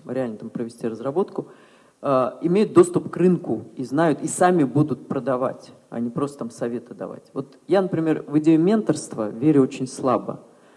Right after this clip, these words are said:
То есть, наверное, есть люди, которым удавалось как-то менторов заставить что-то такое сделать. Но мне кажется, что если человек не внутри, а где-то там издаля вот так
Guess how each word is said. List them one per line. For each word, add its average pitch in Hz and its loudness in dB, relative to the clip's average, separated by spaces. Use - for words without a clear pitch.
То - -14
есть, - -20
наверное, 139 4
есть 135 -2
люди, 123 -4
которым 120 -2
удавалось 175 2
как-то - -6
менторов 123 0
заставить 117 -6
что-то - -8
такое 123 -2
сделать. 113 -6
Но 127 -4
мне 160 -2
кажется, 160 -2
что - -4
если 151 -2
человек 151 -4
не 156 2
внутри, 165 -4
а 147 -2
где-то 156 4
там 143 2
издаля 147 6
вот 120 2
так - -4